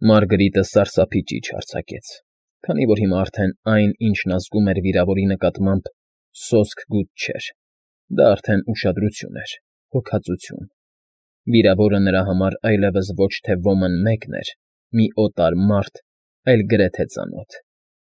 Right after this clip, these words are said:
Նրա հոգատար ձեռքերի տակ Լամոլի գեղեցիկ դեմքը շուտով ամբողջապես մաքրվեց,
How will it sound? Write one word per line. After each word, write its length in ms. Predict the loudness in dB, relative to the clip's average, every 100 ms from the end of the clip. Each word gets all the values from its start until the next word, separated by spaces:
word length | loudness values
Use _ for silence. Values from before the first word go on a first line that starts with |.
| _ _ _ _ _ _ _
Նրա 200 | 2 4 4
հոգատար 580 | 2 2 2 2 0
ձեռքերի 460 | 2 -2 0 -2 -2
տակ 240 | 0 -2 0
Լամոլի 420 | 0 0 0 -2 -2
գեղեցիկ 560 | -2 0 -2 -4 -4
դեմքը 340 | -2 -2 -2 -6
շուտով 440 | -6 -4 -4 -4
ամբողջապես 760 | -2 -2 -2 -4 -4 -4 -6 -6
մաքրվեց, 640 | -10 -10 -14 -16 -18 -20